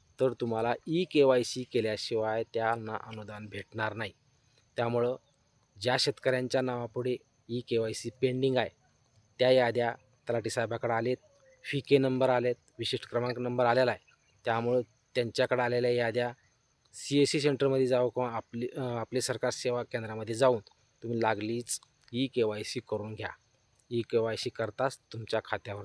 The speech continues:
ते अनुदान पडून जाणार आहे. त्यामुळं खूप शेतकऱ्यांचं अनुदान आलंच नाही, आलंच नाही म्हणून खूप शेतकरी म्हणत आहेत. त्या शेतकऱ्यांच्या याद्या प्रसिद्ध झालेल्या आहेत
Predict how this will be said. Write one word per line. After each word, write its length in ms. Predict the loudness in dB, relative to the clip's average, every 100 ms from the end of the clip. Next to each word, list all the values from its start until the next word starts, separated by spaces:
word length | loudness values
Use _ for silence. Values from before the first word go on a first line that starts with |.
| -6
ते 40 |
अनुदान 380 | -6 -6 -12 -14 -14 _ _
पडून 220 | 4 4
जाणार 200 | 2 -4
आहे. 180 | -10 _ _ _ _
त्यामुळं 240 | -6 -2 -2 _
खूप 280 | 0 0 2
शेतकऱ्यांचं 680 | -2 2 4 4 2 0 0
अनुदान 380 | 2 0 0 0 -4
आलंच 340 | 0 2 4
नाही, 220 | 2 2 4
आलंच 300 | 2 0 -2
नाही 140 | -4
म्हणून 180 | -2 -4 -6
खूप 260 | -10 -6
शेतकरी 300 | -6 -4 -4
म्हणत 260 | -4 -4 -8
आहेत. 120 | -12 _ _ -20 _ _ 4
त्या 140 | 4 6
शेतकऱ्यांच्या 640 | 2 0 0 0 0 0
याद्या 320 | 0 0 -2
प्रसिद्ध 520 | -6 -6 -6 -2 0 2
झालेल्या 360 | 4 4 6
आहेत 120 | 4